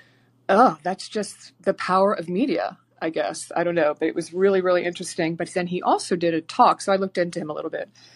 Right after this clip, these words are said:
um, called The E U is a Continuation of Germany from World War One.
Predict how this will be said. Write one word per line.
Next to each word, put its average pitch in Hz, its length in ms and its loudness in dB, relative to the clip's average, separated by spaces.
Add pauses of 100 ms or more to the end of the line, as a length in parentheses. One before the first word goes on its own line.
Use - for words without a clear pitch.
(260)
um, 160 400 4
called 190 600 0
The 180 180 -8
E 226 240 -2 (220)
U 160 280 0
is 175 160 -4
a 180 60 -4
Continuation 190 800 0
of 156 120 -10
Germany 180 540 2 (400)
from 180 320 4
World 180 180 6
War 165 140 4
One. 165 320 -4